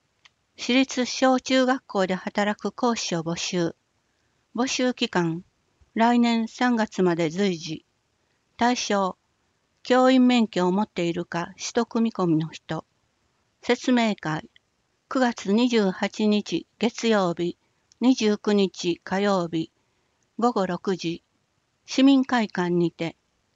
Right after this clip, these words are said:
申し込み、ホームページで。問い合わせ、教職員課、八七零、九一零三。キューアールコードが載っています。会計年度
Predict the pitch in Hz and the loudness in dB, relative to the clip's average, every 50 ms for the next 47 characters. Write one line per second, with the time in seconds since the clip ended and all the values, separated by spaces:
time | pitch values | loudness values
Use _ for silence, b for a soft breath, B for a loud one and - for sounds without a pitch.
0 | _ _ _ _ _ _ _ _ _ 214 240 254 247 - - - - 226 214 214 | _ _ _ _ _ _ _ _ _ 0 0 2 0 -2 -4 -4 -2 0 0 0
1 | 202 - - - - - 220 240 254 247 233 - - 214 196 175 170 - 160 156 | -2 -4 -8 -16 -6 -2 2 2 2 2 2 0 0 0 0 0 0 -2 -4 -4
2 | 170 170 - - _ _ _ _ _ _ _ _ _ _ _ _ _ _ - 247 | -4 -10 -12 -14 _ _ _ _ _ _ _ _ _ _ _ _ _ _ 0 2
3 | 254 247 240 233 226 214 202 202 - - 196 - - _ _ _ _ _ _ _ | 2 4 2 2 2 0 -2 -4 -4 -4 -4 -4 -6 _ _ _ _ _ _ _
4 | _ - 233 226 240 233 - - 220 - - 220 208 202 202 202 - - 185 180 | _ -2 0 0 0 0 -2 -6 -6 -2 0 0 2 2 2 0 0 -4 -6 -6
5 | - - _ _ _ _ _ _ _ _ _ _ _ _ _ - 233 - - 240 | -6 -10 _ _ _ _ _ _ _ _ _ _ _ _ _ -6 -6 -2 0 2
6 | 233 233 240 233 202 180 175 170 175 165 151 - - _ _ _ _ _ _ _ | 2 2 2 2 2 0 0 -2 -2 -4 -4 -6 -8 _ _ _ _ _ _ _
7 | _ - 240 247 247 247 240 - - 180 160 170 175 180 175 - - - 165 156 | _ -2 0 2 2 0 0 -2 -2 -2 -2 0 -2 -2 -2 -4 -6 -4 -4 -4
8 | 156 160 160 - _ _ _ _ _ _ _ _ _ _ _ _ _ _ _ - | -4 -6 -10 -14 _ _ _ _ _ _ _ _ _ _ _ _ _ _ _ -6
9 | - 269 269 269 262 254 254 254 - 240 220 190 180 185 196 202 190 185 190 - | -2 2 4 4 4 2 0 -2 -2 -2 -2 0 0 0 0 2 0 0 -2 -2
10 | - - 180 175 170 170 165 170 170 - - - - - - _ _ _ _ _ | -6 -4 -2 0 0 0 -2 -4 -6 -12 -16 -20 -20 -20 -20 _ _ _ _ _
11 | _ _ _ _ _ _ _ _ _ _ _ _ _ _ _ _ _ _ _ _ | _ _ _ _ _ _ _ _ _ _ _ _ _ _ _ _ _ _ _ _
12 | _ _ _ _ _ _ _ _ _ _ _ _ _ _ - 247 262 262 262 - | _ _ _ _ _ _ _ _ _ _ _ _ _ _ 0 0 0 0 0 0
13 | 262 247 247 240 240 240 220 202 196 175 180 175 - - | 0 2 2 2 2 2 2 0 0 -2 -4 -6 -6 -8